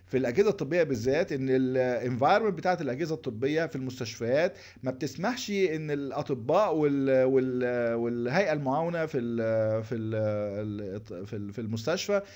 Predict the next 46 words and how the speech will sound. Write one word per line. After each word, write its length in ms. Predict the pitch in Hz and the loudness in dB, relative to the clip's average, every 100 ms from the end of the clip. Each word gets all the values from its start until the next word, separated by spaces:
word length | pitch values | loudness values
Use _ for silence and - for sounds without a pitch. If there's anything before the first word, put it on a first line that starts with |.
| - | -12
ان 100 | 120 | -4
هم 220 | 170 233 220 | 0 2 4
يقعدوا 340 | 165 180 185 | 4 4 4
يقروا 400 | 202 165 175 175 | 2 2 2 2
المانيوال 640 | 139 147 196 190 185 190 190 - - | 2 2 0 2 2 2 0 -8 2
كلمه 280 | 196 185 151 | 4 4 -2
كلمه 360 | 170 180 170 143 | -2 -2 0 0
قبل 160 | 160 | 0
ما 80 | 156 | -2
يستعملوا 420 | 147 143 139 147 | -2 -2 0 0
الجهاز. 440 | 131 120 123 110 104 - - - | 0 0 0 0 -4 -14 -16 -4
الناس 260 | 135 247 | 2 2
متعوده 420 | 233 180 160 185 185 | 2 2 4 6 4
ان 140 | 165 | 2
جهاز 180 | 165 180 | 2 2
ديفيبريليتور 680 | 165 160 151 151 175 185 | 0 -2 -2 2 2 2
بيعمل 320 | 151 160 151 139 | 2 2 2 2
كذا 280 | 170 185 185 | 2 6 4
يبقى 180 | 160 | 4
خلاص 340 | 139 147 135 123 | 0 2 4 2
يبقى 140 | 131 | -2
بيعمل 260 | 131 139 127 | 0 -2 0
كذا، 220 | 127 104 | -2 -2
جهاز 280 | 101 151 185 | 2 2 2
الاي 140 | 160 | 0
سي 120 | 175 156 | -2 -2
جي 120 | 160 | 2
بيعمل 260 | 165 151 | 2 2
كذا 280 | 139 175 180 | 2 4 4
يبقى 200 | 170 143 | 2 0
المفروض 280 | 147 139 170 | -2 -2 0
بيعمل 280 | 147 143 135 | 2 0 0
كذا، 300 | 127 120 107 - - - | -2 -2 -2 -8 -18 -8
ومفروض 420 | 123 131 180 214 | -2 0 0 0
ان 120 | 190 160 | 0 2
هو 500 | 170 185 185 180 - - | 2 6 6 6 0 -10
يعني 360 | - 131 120 123 98 | -2 0 0 -4 0
كل 260 | 185 196 | 2 4
واحد 280 | 165 180 165 | 6 4 4
من 60 | 139 | 0
الاطباء 260 | 127 139 | -2 -2
الأطباء 340 | 120 143 143 95 | -2 2 2 2
ومن 360 | 117 123 127 | 0 0 0
الممرضين 760 | 127 120 123 127 131 131 147 123 | 0 0 0 2 2 2 2 0
ومن 180 | 120 131 | 0 0
ال-، 520 | 131 123 120 117 117 | 0 0 0 0 0